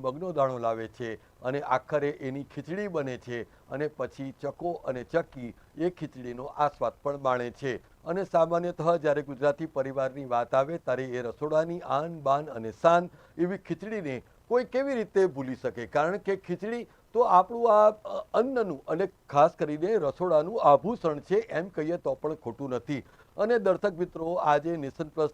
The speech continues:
ન્યૂઝના માધ્યમથી અમે એક આ વિશેષ શો એટલા માટે લઈને આવી રહ્યા છીએ કારણ કે સંજોગો પણ એવા જ, અ, ગોઠવાયા છે કે સત્તરમી સપ્ટેમ્બર એટલે કે આવતીકાલે પ્રધાનમંત્રી નરેન્દ્ર મોદીનો,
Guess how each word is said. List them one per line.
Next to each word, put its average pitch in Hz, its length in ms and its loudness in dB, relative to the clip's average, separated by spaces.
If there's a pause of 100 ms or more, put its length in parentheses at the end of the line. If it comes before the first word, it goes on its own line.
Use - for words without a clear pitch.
ન્યૂઝના 139 340 0
માધ્યમથી 139 680 -2
અમે 180 300 0
એક 190 180 -4
આ 185 100 10
વિશેષ 175 380 2 (100)
શો 180 160 0
એટલા 170 220 0
માટે 170 240 -2
લઈને 147 260 -2
આવી 143 220 0
રહ્યા 139 220 4
છીએ 202 280 2 (280)
કારણ 214 300 6
કે 220 360 6 (320)
સંજોગો 214 760 6 (280)
પણ 196 160 6
એવા 180 240 12
જ, 175 160 2
અ, 175 240 12
ગોઠવાયા 143 500 6
છે 185 220 2
કે 185 300 4
સત્તરમી 208 560 2
સપ્ટેમ્બર 131 480 2
એટલે 123 200 0
કે 143 80 2
આવતીકાલે 156 800 8 (340)
પ્રધાનમંત્રી 214 840 6
નરેન્દ્ર 185 560 6
મોદીનો, 175 840 -2